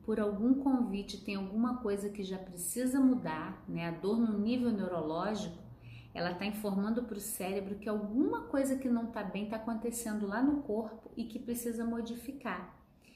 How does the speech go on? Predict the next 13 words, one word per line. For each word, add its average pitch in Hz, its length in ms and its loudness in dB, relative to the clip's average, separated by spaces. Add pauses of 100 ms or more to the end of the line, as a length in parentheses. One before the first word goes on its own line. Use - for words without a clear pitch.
(220)
Se - 120 -10
você 185 240 -4
tá 196 140 -4
com 196 140 -2
a 185 60 2
mão 175 180 -2
na 170 120 -2
chapa 170 360 -6
quente, 202 360 -6
é 170 40 -6
tirar 160 400 -4
a - 20 -4
mão. 220 580 0